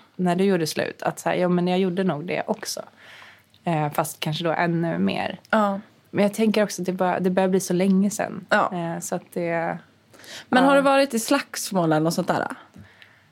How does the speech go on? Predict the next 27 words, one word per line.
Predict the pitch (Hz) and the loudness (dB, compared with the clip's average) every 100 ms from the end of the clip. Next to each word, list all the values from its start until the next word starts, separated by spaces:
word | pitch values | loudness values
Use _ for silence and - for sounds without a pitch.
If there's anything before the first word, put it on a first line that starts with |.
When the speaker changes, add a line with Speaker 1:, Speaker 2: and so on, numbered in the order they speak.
| _ | _
Speaker 1:
Jag | 240 262 | 2 4
har | 254 | 2
själv | 262 - 311 294 254 | -2 2 2 4 2
inte | 220 190 | 2 4
varit | 185 170 | 2 0
i | |
slagsmål, | - 160 - 190 185 | -2 -4 -2 0 4
men | 185 | 4
jag | 190 | 4
har | 180 | 2
ju | 196 | 2
varit | 190 196 190 | 4 2 2
nära | 196 226 214 196 226 247 - | 4 4 4 2 2 0 -2
slagsmål. | - - - - - - | -8 -6 -6 -6 -6 -2
Alltså, | 190 214 | 0 2
jag | 214 | 2
har | |
varit | 214 | 2
med | 220 196 | 2 2
om | |
att | 165 | 2
en | - 190 | 0 0
person | 175 185 170 | 2 0 2
som | 180 | -2
jag | 160 | -4
står | - - 226 202 180 170 | -6 0 2 4 4 2
bredvid | 165 226 180 180 208 - - 175 | 2 2 2 2 0 -2 -6 -12